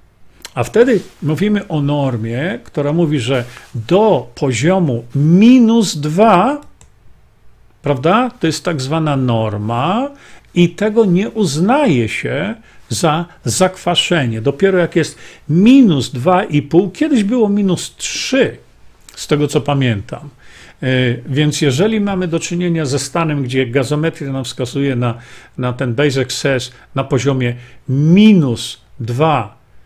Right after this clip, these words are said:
to do minus dwa jest jeszcze ok, a po minus dwa, czyli minus trzy, minus pięć i tak dalej, to już jest źle, no to co się dzieje pomiędzy zero a minus dwa?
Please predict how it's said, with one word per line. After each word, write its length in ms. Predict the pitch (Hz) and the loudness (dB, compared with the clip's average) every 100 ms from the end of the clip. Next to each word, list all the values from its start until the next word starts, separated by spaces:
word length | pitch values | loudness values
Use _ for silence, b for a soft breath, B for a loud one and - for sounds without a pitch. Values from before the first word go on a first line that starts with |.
| _ _ - - | _ _ -20 -4
to 220 | 165 139 | -2 0
do 300 | 110 180 165 | 2 4 4
minus 520 | 151 175 165 151 113 | 4 4 4 2 -2
dwa 220 | 120 143 | -2 0
jest 220 | 123 123 | 0 -2
jeszcze 400 | 147 156 - - | -4 -4 -6 -8
ok, 260 | - 139 - 104 101 170 214 B B B | -6 -6 -6 -10 -8 -8 -10 B B B
a 120 | 127 | -10
po 440 | 120 156 196 131 B - | 0 4 4 2 B -4
minus 540 | 143 180 185 139 117 | 2 2 2 0 -4
dwa, 300 | 120 123 165 | -6 -4 -4
czyli 260 | - 127 127 | -4 -4 -2
minus 320 | 147 151 151 | -2 -2 -4
trzy, 340 | - - 226 | -6 0 2
minus 380 | 180 139 139 135 | 2 0 -2 -4
pięć 420 | - 214 202 175 | -4 -2 -2 -4
i 40 | 135 | -6
tak 180 | 143 123 | -6 -2
dalej, 400 | 123 110 143 170 B B _ | -2 0 -4 -6 B B _
to 160 | - 135 | 0 2
już 260 | 170 - | 2 0
jest 180 | 143 120 | -2 -2
źle, 560 | 101 113 135 95 107 208 _ _ b b b b | -4 -2 -2 -4 -8 -10 _ _ b b b b
no 80 | 127 | -8
to 240 | 123 127 120 | -2 -2 -2
co 220 | - 175 | -2 -2
się 180 | 180 160 | 0 -2
dzieje 280 | 160 160 | 2 0
pomiędzy 500 | 160 160 151 151 143 | 0 0 0 0 0
zero 340 | 131 131 123 135 | 0 0 0 -2
a 40 | |
minus 340 | 143 156 190 190 | -2 -2 -2 -2
dwa? 420 | 220 269 170 | -2 -2 -4